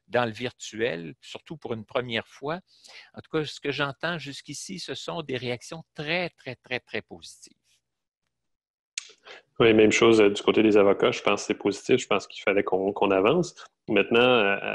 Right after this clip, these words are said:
Speaker 2: avec la réouverture des tribunaux, là, le, le, le premier juin dernier, euh, il y a quand même des choses qui procèdent en salle. On a un inventaire à rattraper. Il y a des choses qui étaient urgentes qui procédaient. Maintenant, on va y aller aux choses semi-urgentes et, euh, bon, je sais pas s'il y a des choses qui sont pas urgentes, mais,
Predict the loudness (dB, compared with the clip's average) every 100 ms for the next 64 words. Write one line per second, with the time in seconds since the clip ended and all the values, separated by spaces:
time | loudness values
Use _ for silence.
0 | -6 -6 -6 -6 -6 -6 -6 -6 -6 -6
1 | -6 -6 -4 -2 -2 -4 -6 -8 -10 -12
2 | -14 -20 _ -8 -6 -4 -2 0 -2 -2
3 | 0 0 -2 -20 _ 0 2 2 0 -2
4 | -8 -14 -20 _ -8 -4 -4 -4 -8 -8
5 | -12 -10 -10 -6 -4 -4 -2 2 2 0
6 | -4 -6 -6 -6 -6 -6 -4 -6 -4 -6
7 | -2 -2 0 0 -2 -4 -8 -4 -4 -4
8 | -12 _ _ -2 -2 0 0 0 -2 -4
9 | -4 -2 -4 -2 -2 -4 -6 -4 -4 -2
10 | -4 -4 -6 -6 -8 -10 -12 -12 -10 -6
11 | -2 -2 -2 -4 -8 -8 -10 -20 _ -8
12 | -6 -4 -6 -6 -8 -10 -10 -10 -10 -8
13 | -4 -2 -4 -6 -8 -2 2 2 2 0
14 | -2 -6 -8